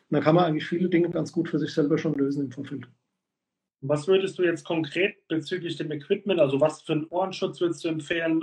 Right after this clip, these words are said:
Speaker 2: äh, beziehungsweise, ähm, eine Schießweste, äh, empfiehlst du grundsätzlich schon, oder? Die schön eng anliegend ist, dass man eben beim grad jagdlichen Anschlag nicht hängen bleibt?
Speaker 1: Ja, natürlich. Na klar. Es sollte nicht so eng sein, dass man sich vorkommt wie eine Presswurst, ist klar.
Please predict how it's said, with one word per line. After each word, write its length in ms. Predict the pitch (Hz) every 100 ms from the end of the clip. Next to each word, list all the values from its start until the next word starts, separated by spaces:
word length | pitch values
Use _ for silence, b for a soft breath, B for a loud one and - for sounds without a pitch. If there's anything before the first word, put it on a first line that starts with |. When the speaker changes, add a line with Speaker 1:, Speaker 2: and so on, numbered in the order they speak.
| 156
Speaker 2:
äh, 80 |
beziehungsweise, 840 | 139 143 165 156 147 147 139 143 143 B B -
ähm, 340 | 143 135 143 -
eine 180 | 170 151
Schießweste, 920 | 226 220 208 202 - 175 190 185 190
äh, 320 | 185 185 175
empfiehlst 420 | 180 - 208 202
du 80 | 175
grundsätzlich 600 | - 190 - 175 - 156
schon, 260 | - 170 135
oder? 300 | 123 165 b b -
Die 100 | 160
schön 240 | 143 180
eng 160 | 170 185
anliegend 420 | 165 139 147 147
ist, 160 | 165 -
dass 140 | 156
man 140 | 156 165
eben 160 | 160
beim 240 | 156 151 - -
grad 220 | 170 180
jagdlichen 440 | 175 180 175 170
Anschlag 420 | 170 - 190 170 160
nicht 180 | 143
hängen 180 | 196 208
bleibt? 300 | 185 180 175 _ _ _ -
Speaker 1:
Ja, 260 | 160 143
natürlich. 440 | 147 143 147 135 - -
Na 120 | 135
klar. 260 | 143 131 120
Es 80 |
sollte 180 | - 143
nicht 160 | 156 160
so 100 | 185
eng 180 | 175 175
sein, 160 | 160
dass 100 | 156
man 140 | 160 139
sich 100 | -
vorkommt 280 | 165 165
wie 40 | 143
eine 80 | -
Presswurst, 480 | 156 175 190 185
ist 120 | - -
klar. 280 | 143 175